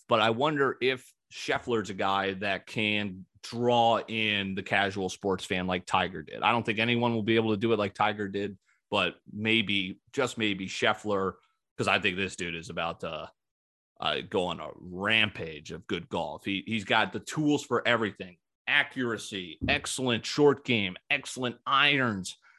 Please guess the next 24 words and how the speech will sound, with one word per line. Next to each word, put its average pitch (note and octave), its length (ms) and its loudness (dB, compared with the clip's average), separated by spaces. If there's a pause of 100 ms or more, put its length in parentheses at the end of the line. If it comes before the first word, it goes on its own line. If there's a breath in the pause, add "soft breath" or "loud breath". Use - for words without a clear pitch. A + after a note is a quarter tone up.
(260 soft breath)
Uh, G2 560 6 (400)
it G2+ 100 -10
just, - 380 -6
it, G#2 160 0
it's A#2+ 220 2
a, A2+ 280 2
it's F#2 320 -8
magnificent A2+ 580 0
getting G#2+ 180 0
to F#2+ 60 -2
watch G2+ 240 2
him G2 100 -4
play G2 180 4
golf, F#2 360 2
and F#2 120 -4
he G2 220 -4
put G#2 200 -2
on F#2+ 140 0
a F2+ 60 -6
performance F#2+ 680 -6 (320 soft breath)
and F#2+ 220 -2
won F#2 160 0
his F2+ 100 -4
second, F#2 460 -4